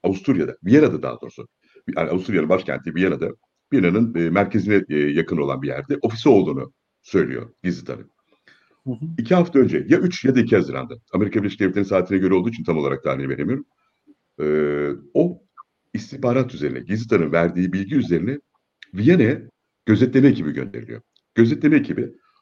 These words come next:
Speaker 1: Umut isimli kadının ofisinin oraya da gözetleme yapıyor. Gözetlemeden çıkan notlar şunlar. Sezgin Baran Korkmaz belli günler mutlaka, yani salı ise salı, çarşamba ise çarşamba, on beş gibi mutlaka, e, oraya geldiğini fark ediyorlar. O iki haftalık gözlemden,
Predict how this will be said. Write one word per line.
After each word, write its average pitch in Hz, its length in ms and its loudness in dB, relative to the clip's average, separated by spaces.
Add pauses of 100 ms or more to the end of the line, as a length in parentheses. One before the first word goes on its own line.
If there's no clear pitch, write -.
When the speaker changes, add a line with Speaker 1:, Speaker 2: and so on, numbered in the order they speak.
(140)
Speaker 1:
Umut 170 260 4
isimli 78 320 -4
kadının 113 380 2
ofisinin 101 340 -2
oraya 80 300 0 (720)
da 80 60 -2
gözetleme 117 520 2
yapıyor. 170 440 2
Gözetlemeden 139 520 2
çıkan 139 280 0
notlar 123 260 0
şunlar. 73 320 -10 (640)
Sezgin 139 300 2
Baran 117 240 2
Korkmaz 92 400 -2 (180)
belli 123 220 4
günler 76 240 0
mutlaka, 101 380 -4
yani 69 220 -6
salı 101 240 2
ise 92 220 -2
salı, 85 380 -4 (320)
çarşamba 92 380 0
ise 73 160 -2
çarşamba, 76 500 -6 (300)
on 143 220 6
beş 87 220 2
gibi 117 360 -4
mutlaka, 101 500 0 (600)
e, - 40 0
oraya 143 440 6
geldiğini 117 480 4
fark 71 280 -8
ediyorlar. 80 320 -6
O - 100 -4
iki - 140 -6
haftalık 101 340 -4
gözlemden, 110 480 -2